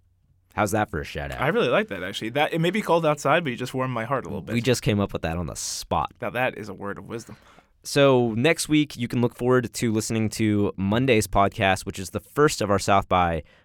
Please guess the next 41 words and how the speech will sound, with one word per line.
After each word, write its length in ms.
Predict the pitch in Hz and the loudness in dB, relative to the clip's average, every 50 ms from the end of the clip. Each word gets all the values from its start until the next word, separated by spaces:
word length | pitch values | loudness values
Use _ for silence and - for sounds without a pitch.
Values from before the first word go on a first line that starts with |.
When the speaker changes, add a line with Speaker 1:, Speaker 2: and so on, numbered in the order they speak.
| _ - | _ -4
Speaker 1:
uh, 240 | - 85 87 85 80 | -2 0 0 0 -2
podcasts, 540 | - - - 131 123 - 107 85 85 - - | 0 4 4 4 4 4 2 0 0 0 -2
I 60 | 85 | -4
think, 220 | - - - 76 | -2 -2 -2 0
that 120 | - 98 85 | 0 -2 -2
we're 100 | 87 87 | -2 -2
gonna 120 | 87 82 | -4 -4
be 140 | 80 85 82 | -4 -6 -8
putting 280 | - - 87 87 90 107 | -6 -6 -4 -2 0 0
up 140 | 120 - | 0 0
our, 240 | - 80 76 76 - - - | 0 -2 -2 -2 -4 -6 -4
our, 180 | 85 85 80 - | -2 -2 -2 -2
our 160 | - 80 80 | -2 -4 -4
South 240 | - - 98 87 - | -2 -2 -2 -2 -2
by 100 | 82 80 | -2 -2
interviews. 460 | 82 101 104 76 78 73 71 73 - - - - - - _ - | 0 -2 -2 -4 -4 -6 -6 -6 -10 -12 -18 -20 -20 -20 _ -2
Uh, 300 | - 92 90 87 85 - - _ - | -2 0 0 0 0 -2 -4 _ -4
and 400 | 98 104 107 107 107 104 98 - - | -4 -2 0 0 0 -2 -4 -4 -6
it's 160 | - 92 - | -6 -4 -2
a 40 | 147 | 0
good 180 | 101 113 143 | 2 2 4
one. 340 | 175 156 104 73 65 - - - | 4 2 0 0 -2 -8 -10 -8
Um, 580 | - 92 92 92 95 98 95 92 92 90 85 - - _ _ _ _ _ _ - | -6 -4 -2 -2 0 0 0 -2 -2 -2 -4 -6 -10 _ _ _ _ _ _ 0
I 380 | 78 90 98 104 104 104 101 90 | 2 4 4 4 4 2 0 0
got 220 | - 98 104 101 | 0 0 0 0
the 60 | 92 - | -2 -4
chance 280 | - 110 104 101 - | -2 -2 -2 -2 -2
to 80 | - 98 | -6 -6
sit 180 | - 113 98 | -4 -4 0
down 240 | - 101 98 101 101 | 2 2 2 4 4
with 280 | 98 95 92 - - - - - - - _ _ - | 2 2 0 -2 -6 -18 -20 -20 -20 -20 _ _ -6
Jim 260 | 95 92 110 120 127 | 0 2 2 2 2
Cummings 480 | - 127 117 120 127 131 139 139 123 - - | 2 2 2 2 2 0 0 -2 -2 -4 -2
and 300 | - 98 101 98 92 - | 0 0 0 0 0 -2
crew, 640 | - - - - 170 165 131 98 92 92 95 95 - - - - - _ _ - | -4 -2 2 4 6 6 6 6 4 2 0 -2 -6 -14 -20 -20 -20 _ _ -4
uh, 400 | - 80 80 76 76 78 80 87 87 - _ - - - | -2 -2 0 0 -2 -2 -4 -6 -8 -10 _ -20 -14 -10
his 180 | 90 87 82 | -10 -10 -8
D 220 | - - 90 82 82 | -8 -8 -8 -6 -2
P, 480 | - - 185 185 175 170 165 160 151 | 0 2 2 4 4 4 4 4 4
his 180 | 131 95 82 - _ _ _ _ _ _ _ | 2 0 -2 -4 _ _ _ _ _ _ _
producers, 880 | - - 90 90 135 180 180 156 - 165 156 147 143 143 139 127 110 - | -12 -8 -2 2 2 4 4 4 4 6 6 8 8 6 6 4 2 -2